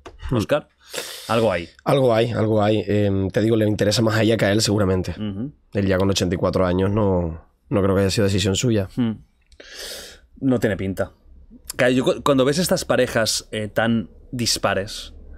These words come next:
Speaker 2: que yo puedo entender, ¿eh? Yo aquí no pienso solo que las chicas estén por interés, porque al final estamos hablando de una figura histórica. Ya no es estar con un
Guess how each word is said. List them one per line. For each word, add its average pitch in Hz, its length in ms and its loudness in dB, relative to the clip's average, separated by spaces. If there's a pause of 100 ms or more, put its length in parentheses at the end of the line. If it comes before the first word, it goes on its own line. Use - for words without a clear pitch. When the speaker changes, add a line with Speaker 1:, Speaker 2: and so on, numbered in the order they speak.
(160)
Speaker 2:
que 139 120 2
yo 165 100 4
puedo 233 160 4
entender, 113 380 2
¿eh? 117 160 0
Yo 131 160 4
aquí 120 260 -2
no 208 140 0
pienso 151 280 0
solo 120 300 2
que 113 100 -2
las 104 120 0
chicas 107 240 0
estén 107 300 -2
por 107 220 -2
interés, 101 380 -2
porque 113 200 -2
al - 40 -8
final 120 220 0
estamos 135 280 -2
hablando 127 220 2
de 120 60 2
una 120 140 0
figura 123 440 -2 (140)
histórica. 107 560 -2 (200)
Ya 143 120 2
no 180 80 2
es - 80 -2
estar 120 420 0
con 107 340 -2 (360)
un 143 320 0